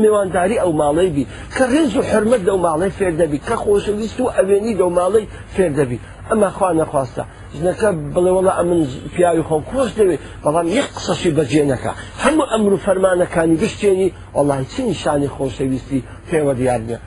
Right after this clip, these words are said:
بزانی خۆش چی بەڕێزم؟ ئەگەر ئافرەتی موسڵمان ئیتاعی مێردەکەی خۆی کرد، وەی کرد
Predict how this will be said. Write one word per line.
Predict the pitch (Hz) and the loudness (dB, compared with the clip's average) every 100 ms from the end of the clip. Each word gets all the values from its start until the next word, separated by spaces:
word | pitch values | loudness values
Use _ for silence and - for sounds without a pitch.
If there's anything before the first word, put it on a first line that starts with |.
| - - | -18 -12
بزانی | 214 226 175 147 | -2 0 0 -2
خۆش | - | -6
چی | - 131 | -6 -4
بەڕێزم؟ | 120 113 117 120 - - - - - - - - - - | -4 -6 -6 -10 -12 -20 -20 -20 -20 -20 -20 -20 -8 -4
ئەگەر | 131 185 165 - | 0 0 0 0
ئافرەتی | 147 - 190 - 135 | -2 0 -2 -2 -4
موسڵمان | 131 139 139 151 120 - - - - - - - - - | -4 -2 0 0 -2 -12 -18 -20 -20 -20 -20 -20 -18 -4
ئیتاعی | 190 - 185 175 156 | -2 0 0 2 2
مێردەکەی | 139 110 123 139 113 | 0 -2 -4 -4 -4
خۆی | - 113 | -6 -6
کرد، | - 110 - - - - - 151 | -8 -10 -12 -14 -14 -16 -2 2
وەی | 190 | 2
کرد | - 175 | 2 2